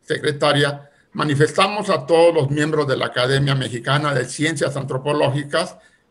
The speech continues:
que trabajaremos con el ánimo que nos da pertenecer a esta academia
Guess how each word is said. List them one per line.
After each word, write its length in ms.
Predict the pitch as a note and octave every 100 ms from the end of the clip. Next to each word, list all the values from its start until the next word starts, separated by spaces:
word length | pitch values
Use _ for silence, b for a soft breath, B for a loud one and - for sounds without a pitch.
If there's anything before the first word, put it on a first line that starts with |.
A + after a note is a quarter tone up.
| _
que 120 | -
trabajaremos 1000 | D3+ E3 D3+ C#3 C#3 D#3+ G#3+ G3+ G#3 G3 - _ _ _
con 260 | - C#3 C3+
el 160 | C3+
ánimo 600 | E3 F#3+ F#3+ F#3 F#3+ F#3+ B B B
que 100 | -
nos 180 | D3+ C#3+
da 180 | D#3 F#3
pertenecer 520 | F#3 - C#3 C3+ D#3+
a 60 | D#3+
esta 160 | C#3
academia 680 | C#3 C3+ B2 B2 A#2+ E3